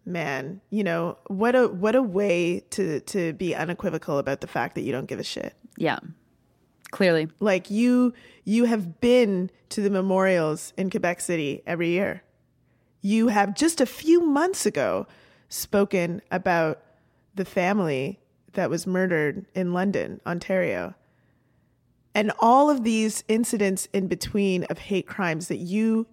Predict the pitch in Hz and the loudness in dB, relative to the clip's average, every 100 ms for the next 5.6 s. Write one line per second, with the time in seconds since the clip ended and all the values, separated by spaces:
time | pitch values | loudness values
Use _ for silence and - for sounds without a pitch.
0 | - 208 180 175 170 - 233 240 226 196 | -4 0 0 -2 -6 -2 2 4 4 4
1 | 185 165 123 113 - - _ _ _ _ | 4 2 0 0 -2 -8 _ _ _ _
2 | _ _ _ _ _ 185 165 135 - 180 | _ _ _ _ _ -2 0 -2 -2 -2
3 | 175 165 180 180 170 - 190 185 190 170 | -2 -4 -2 -2 -2 -2 0 2 0 -2
4 | - _ _ _ 196 190 185 - 165 147 | -8 _ _ _ -6 -4 -4 -4 -2 -2
5 | 123 92 78 170 - | -2 -4 -6 -8 -12